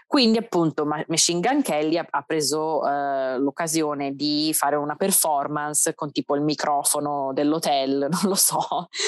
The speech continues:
tipo un po' karaoke di fronte al suo hotel. E invece dall'altro lato Doja, Doja Cat non ha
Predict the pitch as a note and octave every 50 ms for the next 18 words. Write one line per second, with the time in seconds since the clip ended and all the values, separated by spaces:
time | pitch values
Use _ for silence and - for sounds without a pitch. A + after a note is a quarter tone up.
0 | A4 G4+ F4+ - - - F3+ F3 F3 F3 E3+ G3+ F#3 - - - F#3+ F3+ E3+ D#3+
1 | D3+ C#3+ D#3 D#3+ - - F3 D#3+ D#3+ D#3 - - C#3+ C#3+ C#3+ - D3 D3 C#3+ -
2 | D3+ D3 D3 - C#3 B2+ B2+ B2+ C3+ C#3 C#3 C#3+ D3 E3+ G#3+ A3+ _ _ - -
3 | - - - - _ _ _ - G#3+ C#4 D4+ D#4 F#4 E4 - - E3 D#3+ D#3 D#3
4 | D#3+ E3 F3+ G3 - D4 C#4+ A#3+ E3+ D#3 D3+ E3 - G#3 G3 E3 E3+ E3 D#3 D#3+
5 | E3 D#3+ - _ - D#3+ F3+ F3 E3+ E3+ F3+ F#3 F3+ - G#3 F#3+ G3+ - _ -
6 | A#3+ G#3+ F3 D#3+ D#3 D3+ D3 D3 D3